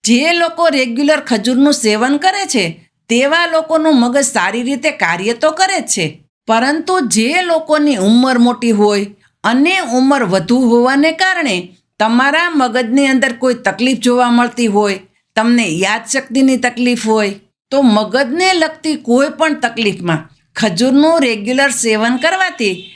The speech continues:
તમને ઘણો ફાયદો જોવા મળે છે. ખજૂરનું રેગ્યુલર સેવન કરવાથી તમારા મગજની અંદર સોજો થવાની શક્યતાઓ સાવ ઘટી જાય છે અને મગજની અંદર જે પ્લેક ફોર્મેશન થતું હોય છે, તેને પણ ખજૂર ઘટાડી દેશે.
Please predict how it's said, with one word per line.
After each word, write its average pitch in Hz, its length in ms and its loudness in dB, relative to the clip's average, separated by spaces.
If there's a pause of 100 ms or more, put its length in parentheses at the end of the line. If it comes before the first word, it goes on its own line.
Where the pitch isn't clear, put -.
(120)
તમને 262 360 2
ઘણો 214 380 0
ફાયદો 190 480 -2
જોવા 180 280 0
મળે 160 260 -2
છે. 160 160 -6 (380)
ખજૂરનું 269 640 0
રેગ્યુલર 262 520 -2
સેવન 233 440 -2
કરવાથી 247 500 -2
તમારા 233 460 -2
મગજની 214 560 0
અંદર 294 320 0 (380)
સોજો 240 560 0
થવાની 269 440 -2
શક્યતાઓ 240 640 -2
સાવ 233 400 0
ઘટી 180 280 -4
જાય 160 220 0
છે 160 160 -6 (400)
અને 240 320 2 (100)
મગજની 277 680 0
અંદર 269 300 2
જે 269 240 -2
પ્લેક 247 360 -2
ફોર્મેશન 285 580 2
થતું 330 300 -2
હોય 370 200 0
છે, 202 180 0 (440)
તેને 226 300 2
પણ 269 200 -4
ખજૂર 240 340 -2
ઘટાડી 202 460 -2
દેશે. 160 340 -4